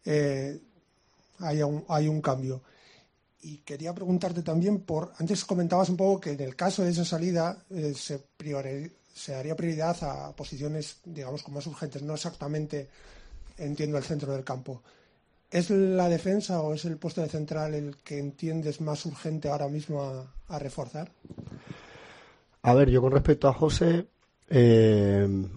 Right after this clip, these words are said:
Speaker 2: o con cualquiera, es decir, yo con, eh, yo no voy a querer que esté el que no quiera estar. Yo, yo el, el que quiera estar, eh, voy a dar la vida por él como entrenador. Eh,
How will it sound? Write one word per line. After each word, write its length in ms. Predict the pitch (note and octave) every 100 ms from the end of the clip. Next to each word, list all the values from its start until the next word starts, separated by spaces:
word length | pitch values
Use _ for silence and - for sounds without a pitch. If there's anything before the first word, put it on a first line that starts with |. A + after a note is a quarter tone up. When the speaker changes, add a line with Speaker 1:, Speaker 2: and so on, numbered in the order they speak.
| -
Speaker 2:
o 140 | A#2+
con 180 | G#2+ G#2
cualquiera, 560 | G#2 G2 B2 C3+ F2+ - A#2
es 60 |
decir, 260 | A2 G2 G2
yo 240 | G#2+ A#2
con, 400 | A#2 A#2 G#2+ G2 _ _ _ -
eh, 280 | G#2+ F#2+ - - - - _ - - B2
yo 180 | A#2+
no 100 | A#2
voy 140 | B2 B2
a 100 | A2
querer 300 | A2+ A2+ G#2+
que 80 | A2+
esté 460 | - A#2+ A2+ G2+ -
el 160 | A#2
que 80 | A2+
no 120 | G#2+
quiera 180 | G2+ F#2
estar. 320 | - B2 A#2 - - - - - _ _ _ _
Yo, 280 | A2 G2 - -
yo 360 | A2+ G#2 G#2
el, 100 | G#2 -
el 120 | A#2 A2
que 140 | G#2+
quiera 180 | A#2 A#2
estar, 480 | - B2 C3+ D#3 - _ -
eh, 640 | A#2 G2+ G2 F#2+ F#2 F#2+ - - - - _ -
voy 380 | G#2+ G2+ A2 A2+
a 60 | A#2
dar 140 | A#2
la 100 | A#2
vida 240 | A#2 C3
por 140 | A#2+ G#2+
él 220 | G#2+ F2+ - - - - - -
como 200 | G#2 G2
entrenador. 580 | G2 G2 G2+ G#2 F#2 - - _ _ _ -
Eh, 720 | G#2+ G2 F#2 F#2 F#2 G2